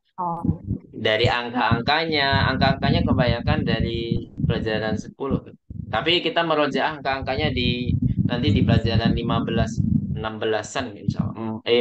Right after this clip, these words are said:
Speaker 2: empat belas sama lima belas, insya Allah. Eh, bukan. Semester lima kalau nggak salah.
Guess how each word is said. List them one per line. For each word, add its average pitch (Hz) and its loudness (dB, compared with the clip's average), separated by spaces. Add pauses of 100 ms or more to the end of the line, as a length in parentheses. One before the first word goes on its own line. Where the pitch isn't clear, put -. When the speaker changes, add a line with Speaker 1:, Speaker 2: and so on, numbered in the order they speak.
Speaker 2:
empat 113 0
belas 120 0
sama 123 0
lima 113 0
belas, 107 -4
insya - -2
Allah. - -14 (1120)
Eh, 151 0
bukan. - -12 (1200)
Semester 113 -2 (380)
lima 127 4
kalau 101 -6
nggak 85 -10
salah. 98 -10